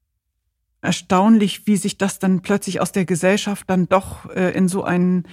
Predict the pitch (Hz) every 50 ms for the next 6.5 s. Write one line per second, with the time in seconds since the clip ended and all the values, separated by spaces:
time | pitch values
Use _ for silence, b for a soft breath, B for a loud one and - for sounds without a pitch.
0 | B B B B B B - - 190 185 180 - - 170 190 190 180 185 - -
1 | 185 180 180 170 185 180 175 - - 175 - - - 165 165 185 202 202 - 202
2 | 190 - - 185 165 - 180 180 175 175 - 165 165 151 - - - - 160 165
3 | 160 - - 170 165 175 151 196 214 220 - - - - 160 - - 165 156 151
4 | 143 175 160 156 - - - 170 - - - 170 160 160 156 - - 170 160 156
5 | - - 160 151 - 165 - - - 156 - - - 185 - - 185 175 147 135
6 | 131 131 131 - - 120 123 127 127 127